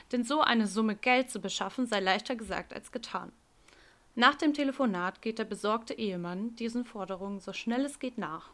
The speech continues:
und kontaktiert parallel dazu die Polizei. Doch rechtzeitig schafft er es dennoch nicht. Um fünfzehn Uhr siebenundzwanzig, also mit siebenundachtzig Minuten Verspätung,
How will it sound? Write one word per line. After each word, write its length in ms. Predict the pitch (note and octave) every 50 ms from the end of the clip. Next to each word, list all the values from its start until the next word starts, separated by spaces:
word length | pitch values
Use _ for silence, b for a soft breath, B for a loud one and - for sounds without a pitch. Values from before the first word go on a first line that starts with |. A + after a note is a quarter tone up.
| - - -
und 140 | - A3+ A3+
kontaktiert 720 | - A#3+ A#3 A3+ A3+ G#3+ A3 - - - C4+ C#4 C#4 -
parallel 440 | - A3+ F#3+ F#3 F#3 F3+ F#3 F#3 F3+
dazu 280 | F3+ F3 - - G3
die 120 | F3+ G3+ G3
Polizei. 640 | - - G#3 A3 A#3 A3+ - - - - - - - B B B B B B B B B B B B B _
Doch 160 | - A#3+ A#3
rechtzeitig 680 | B3+ C4 D4+ D4 - - - G3+ F#3+ F#3+ - A#3+ A#3+ -
schafft 280 | - G#3 G#3 - -
er 40 | B3+
es 160 | B3 - -
dennoch 380 | - - F3+ E3+ - - - -
nicht. 300 | G3+ - G#3 - - - _ _ _ _ b b b b b b b b b b _
Um 200 | - A#3 A3+ A3+
fünfzehn 480 | A3+ D4+ E4+ G4 F#4+ - - - C#4 C4
Uhr 120 | B3+ A#3
siebenundzwanzig, 1000 | F3+ G3+ B3+ C#4 B3+ G#3 F3+ - - - - - - - - C4+ C#4 C#4 - - - _
also 220 | - A3+ G#3+ A3+ A3+
mit 260 | A3+ B3 C#4+ - -
siebenundachtzig 600 | - A3+ G#3+ G3+ F#3+ - F#3+ - - - G#3+ -
Minuten 320 | A3+ G#3+ G#3 G3+ F#3+ G3+ F#3+
Verspätung, 760 | F#3+ F#3+ F3+ - - A#3+ B3 B3 - - - G#3 A#3+ B3